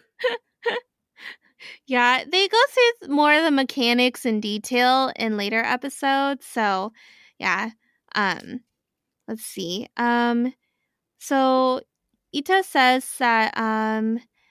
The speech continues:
Speaker 2: like, Gon has a message from his father, A K Jing, through the ring. So basically the message is that, I think it's, like, a holographic, I forgot if it's, like, a holographic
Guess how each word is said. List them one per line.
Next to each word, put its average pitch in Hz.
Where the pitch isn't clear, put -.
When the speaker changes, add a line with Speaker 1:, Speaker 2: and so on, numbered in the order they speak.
Speaker 2:
like, 233
Gon 240
has 247
a 240
message 240
from 220
his 330
father, 269
A 233
K 254
Jing, 220
through 247
the 220
ring. 208
So 220
basically 302
the 262
message 240
is 220
that, 202
I 311
think 381
it's, -
like, 302
a 269
holographic, 240
I 254
forgot 285
if 269
it's, 254
like, 262
a 240
holographic 208